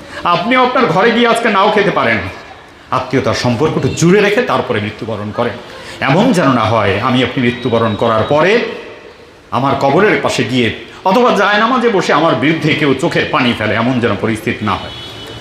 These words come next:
আল্লাহ তাআলা রব্বুল আলামিন আমাদেরকে সবাইকে কোরআনের এই আয়াত এবং হাদিসগুলো আমল করার তৌফিক দান করুন।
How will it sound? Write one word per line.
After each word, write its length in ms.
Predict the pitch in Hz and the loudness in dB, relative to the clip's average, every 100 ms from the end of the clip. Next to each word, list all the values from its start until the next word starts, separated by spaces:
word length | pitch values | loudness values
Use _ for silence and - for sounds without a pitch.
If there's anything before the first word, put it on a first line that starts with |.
| - | -2
আল্লাহ 140 | 117 | 0
তাআলা 160 | 107 107 | 2 2
রব্বুল 180 | 104 | 2
আলামিন 380 | 107 101 107 98 85 - - | 2 2 2 0 -4 -12 -8
আমাদেরকে 400 | 87 113 110 98 | -2 0 0 -2
সবাইকে 580 | 101 - 147 180 175 98 - - - - - - - | -4 0 2 2 2 -2 -4 -10 -18 -20 -20 -18 -2
কোরআনের 380 | 147 156 180 156 | 2 2 2 2
এই 140 | 131 | 2
আয়াত 360 | 107 120 143 151 | 2 0 0 -2
এবং 180 | 127 101 | -4 -2
হাদিসগুলো 500 | 113 139 147 135 110 | -2 -2 -2 -2 0
আমল 220 | 104 117 | 0 0
করার 240 | 117 101 95 | 0 0 0
তৌফিক 280 | 127 120 110 | -2 -2 -2
দান 200 | 90 90 92 | 0 0 0
করুন। 200 | 87 | -2